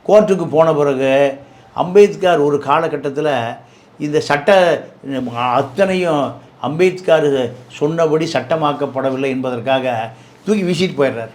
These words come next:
எதை தூக்கி வீசிட்டு போனாரோ அதை அ-, அம்பேத்கரை ஒரு சிந்தனைக்கு எதிர்த்தவர்கள் பூரா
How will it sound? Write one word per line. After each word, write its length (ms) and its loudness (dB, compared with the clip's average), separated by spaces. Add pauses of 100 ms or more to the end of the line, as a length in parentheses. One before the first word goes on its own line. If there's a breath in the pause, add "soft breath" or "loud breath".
(1000 soft breath)
எதை 400 8
தூக்கி 280 4
வீசிட்டு 360 4
போனாரோ 720 6 (320 soft breath)
அதை 260 6 (1500)
அ-, 180 -6 (120)
அம்பேத்கரை 920 6
ஒரு 360 2
சிந்தனைக்கு 960 0
எதிர்த்தவர்கள் 720 2
பூரா 480 4